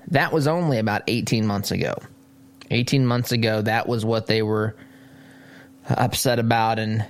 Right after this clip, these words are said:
of course, the, the, the allegations are very troubling. But you get down to it, and there's so many,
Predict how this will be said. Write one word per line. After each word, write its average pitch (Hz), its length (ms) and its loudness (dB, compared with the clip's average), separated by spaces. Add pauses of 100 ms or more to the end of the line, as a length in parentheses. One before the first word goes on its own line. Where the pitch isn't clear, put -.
(140)
of - 100 -6
course, 214 220 0
the, 123 200 -2
the, 113 240 2
the 127 180 2
allegations 127 680 0
are 113 180 0
very 101 580 0 (100)
troubling. 95 580 0 (180)
But 117 100 0
you 120 140 0
get 139 220 0
down 139 260 0
to 165 220 0
it, 135 300 -4
and 123 180 0
there's 123 160 0
so 156 240 0
many, 127 480 0